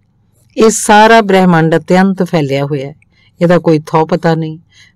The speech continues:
ਬੇਹਿਸਾਬ ਬ੍ਰਹਿਮੰਡਾਂ ਨਾਲ ਬਣਿਆ ਹੋਇਆ ਹੈ। ਇਸ ਲਈ ਇਹਦੀ ਸੀਮਾ ਅਪਾਰ ਹੈ। ਇਸ ਲਈ ਰਿਸ਼ੀਆਂ ਨੇ ਇਸ ਮਹਾਂ ਸੁੰਨ ਸੰਗਿਆ ਨਾਲ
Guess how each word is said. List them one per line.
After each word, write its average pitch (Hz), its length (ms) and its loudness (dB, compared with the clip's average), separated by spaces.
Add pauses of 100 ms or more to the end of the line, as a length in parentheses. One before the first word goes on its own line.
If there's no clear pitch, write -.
(100)
ਬੇਹਿਸਾਬ 165 720 2
ਬ੍ਰਹਿਮੰਡਾਂ 156 600 0
ਨਾਲ 151 180 -4
ਬਣਿਆ 143 360 -6
ਹੋਇਆ 143 280 -10
ਹੈ। 143 60 -18 (600)
ਇਸ - 200 -4
ਲਈ 208 320 2 (120)
ਇਹਦੀ 180 340 2
ਸੀਮਾ 156 640 0 (200)
ਅਪਾਰ 147 400 0
ਹੈ। - 100 -20 (1200)
ਇਸ 226 320 2
ਲਈ 214 180 4
ਰਿਸ਼ੀਆਂ 185 480 0
ਨੇ 170 120 2
ਇਸ 160 180 -2
ਮਹਾਂ 156 420 0
ਸੁੰਨ 165 540 0
ਸੰਗਿਆ 156 560 0
ਨਾਲ 139 300 -6